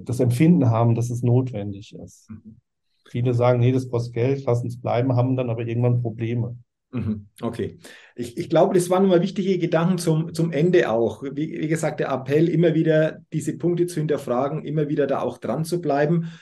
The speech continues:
Speaker 2: Auch danke für die weiteren Gedanken zu diesem Thema,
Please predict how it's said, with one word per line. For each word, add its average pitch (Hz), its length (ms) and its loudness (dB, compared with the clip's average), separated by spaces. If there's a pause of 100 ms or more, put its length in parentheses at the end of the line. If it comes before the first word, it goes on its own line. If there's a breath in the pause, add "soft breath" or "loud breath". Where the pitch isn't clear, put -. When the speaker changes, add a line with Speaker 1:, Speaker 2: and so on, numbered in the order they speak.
(120 loud breath)
Speaker 2:
Auch 120 200 -4
danke 151 340 -2
für 156 300 0
die 139 120 -4
weiteren 139 420 0
Gedanken 131 640 -2 (120)
zu 147 140 -8
diesem 151 280 -4
Thema, 160 560 0